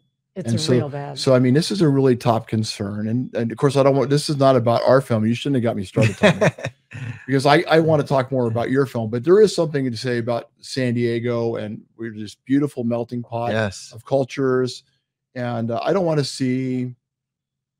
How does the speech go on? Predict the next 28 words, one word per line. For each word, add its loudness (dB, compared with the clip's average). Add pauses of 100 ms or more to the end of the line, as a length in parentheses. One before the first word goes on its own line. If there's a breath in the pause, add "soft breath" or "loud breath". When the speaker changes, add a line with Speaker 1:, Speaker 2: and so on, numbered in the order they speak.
Speaker 2:
more -4
people -4
get -8
ill. -6 (260)
I -6
mean, -2
especially -4
the 0
area -2
we -8 (180)
grew -6
up -6
in. -16
It -20
just -12
doesn't, -10 (320)
Speaker 3:
I -20 (340)
Speaker 2:
right? 2
Speaker 3:
met, 4
I 4
met 4
one 4
of 4
your 2
daughters. 2
We -2
want 0
her 0